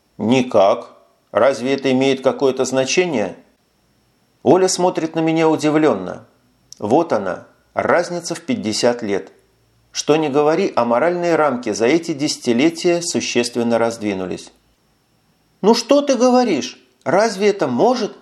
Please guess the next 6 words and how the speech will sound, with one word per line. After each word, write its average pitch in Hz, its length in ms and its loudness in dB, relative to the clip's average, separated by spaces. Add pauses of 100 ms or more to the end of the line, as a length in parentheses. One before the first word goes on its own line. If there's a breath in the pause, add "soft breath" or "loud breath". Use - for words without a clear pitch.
не 196 260 2
иметь 202 320 2
значения?» 147 720 -2 (1000)
«Для 104 260 0
меня – 120 460 2
да. 98 500 -2